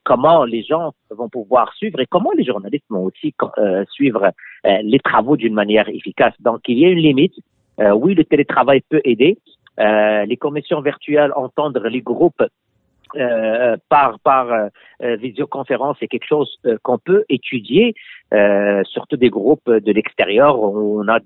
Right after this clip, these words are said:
de, on cherche de l'expertise. Mais c'est clairement, clairement, euh, il y a beaucoup, beaucoup de, d'enjeux d'efficacité, euh, par rapport à, à, à, à travailler en virtuel.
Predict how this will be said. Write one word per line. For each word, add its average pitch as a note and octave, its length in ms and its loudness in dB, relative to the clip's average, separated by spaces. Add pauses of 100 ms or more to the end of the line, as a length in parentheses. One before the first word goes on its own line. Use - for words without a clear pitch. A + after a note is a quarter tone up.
de, G#2 80 -2
on G2+ 160 -8
cherche - 280 -8
de G#2+ 60 -6
l'expertise. - 480 0 (320)
Mais G2 140 -2 (200)
c'est - 120 -4
clairement, A#2 500 2
clairement, G#2 560 -2 (300)
euh, F2+ 440 0
il F2+ 120 -10
y F#2+ 100 -2
a F#2 80 2
beaucoup, A2+ 400 -4
beaucoup A#2+ 360 0
de, G2+ 180 4
d'enjeux B2+ 580 2 (320)
d'efficacité, D3 960 0
euh, G2 800 -4
par F2 140 0
rapport G2+ 400 2
à, F2 560 0
à, E2+ 260 -6 (180)
à, G2 340 2
à F#2+ 40 0
travailler A2+ 560 -2
en G2 160 -14
virtuel. F2 380 -10